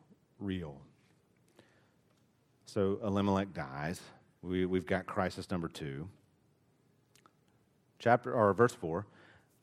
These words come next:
her sons took Moabite wives. The name of one was Orpah, and the name of the other Ruth, and they lived about ten years, and both Mahlon and Chilion died.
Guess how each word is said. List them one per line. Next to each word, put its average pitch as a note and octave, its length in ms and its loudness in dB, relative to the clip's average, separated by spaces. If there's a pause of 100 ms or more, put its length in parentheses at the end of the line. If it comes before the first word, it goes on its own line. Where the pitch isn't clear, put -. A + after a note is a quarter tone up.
(480)
her G2 120 2
sons G2+ 640 2 (100)
took B2+ 180 4
Moabite G2+ 440 4
wives. E2 360 0
The G2+ 80 -2
name F#2 220 2
of D#2+ 60 -6
one F2 180 0
was E2 200 -4
Orpah, F#2 440 2 (840)
and G2+ 140 -4
the G2+ 60 2
name G2 160 2
of F#2 60 2
the F2+ 60 4
other E2 160 0
Ruth, E2 420 0
and E2 80 -4
they E2+ 80 0
lived E2+ 200 2
about D#2+ 240 -2
ten F#2+ 200 0
years, D#2+ 260 -2
and E2+ 100 -4
both E2 220 0
Mahlon E2 320 0
and D#2+ 100 -6
Chilion E2 460 -2
died. C#2 380 -8